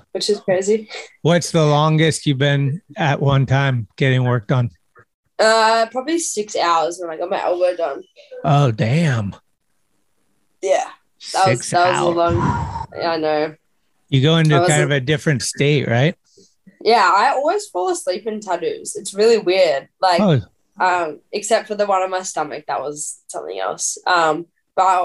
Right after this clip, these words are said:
Speaker 1: always seem to be falling asleep in all my tattoos. It's super weird. It's a,
Speaker 2: Uh,
Speaker 1: not normal, probably.
Speaker 2: I, I've asked ki-, I've asked this question, I think, to almost everybody that I've had on the show from Australia.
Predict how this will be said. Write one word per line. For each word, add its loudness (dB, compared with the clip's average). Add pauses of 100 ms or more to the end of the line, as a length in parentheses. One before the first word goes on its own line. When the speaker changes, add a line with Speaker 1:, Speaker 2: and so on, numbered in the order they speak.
(100)
Speaker 1:
always -4
seem -10
to -20
be -4
falling -2
asleep -4
in -4
all -4
my -6
tattoos. -2
It's -4
super -4
weird. -2 (1040)
It's -8
a, -2
Speaker 2:
Uh, 0 (540)
Speaker 1:
not 4
normal, 0
probably. 0 (380)
Speaker 2:
I, 0 (100)
I've 2
asked 0
ki-, 2
I've 2
asked 0
this -2
question, 0
I 2
think, -2
to 0
almost 2
everybody 2
that 2
I've 0 (160)
had 2
on 2
the 2
show 0
from -2
Australia. 0